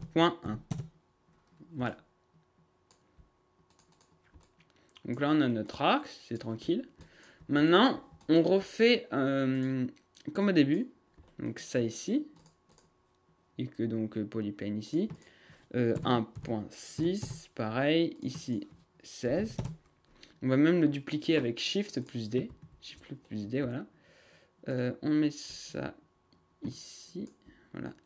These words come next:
et on Shift plus D, voilà. Juste, ils vont, ils vont un peu me gêner, donc on les prendra plus tard.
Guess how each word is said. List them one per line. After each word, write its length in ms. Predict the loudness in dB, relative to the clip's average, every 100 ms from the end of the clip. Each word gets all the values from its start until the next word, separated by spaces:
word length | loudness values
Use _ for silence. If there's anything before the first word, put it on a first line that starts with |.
| -10
et 40 |
on 100 | -10
Shift 280 | -10 -12 -14
plus 180 | -12 -12
D, 100 | -12 -18 -20
voilà. 160 | -20 -20 _ _ -20 _ _ _ -20 -18 -20 _
Juste, 220 | -10 -6 -4
ils 80 |
vont, 200 | -2 -2 -2
ils 180 | -2 -2
vont 200 | 0 -2
un 120 | -2
peu 140 | 0 0
me 120 | 0
gêner, 540 | 0 0 0 0 -4 -14 _ _ -10
donc 500 | -8 -8 -10 -20 -20 _ _ _ _ _ _ _
on 60 | -2
les 140 | -2
prendra 580 | -2 -2 0 2 0 -4 _ _ _ _
plus 140 | -8
tard. 320 | -6 -8 -8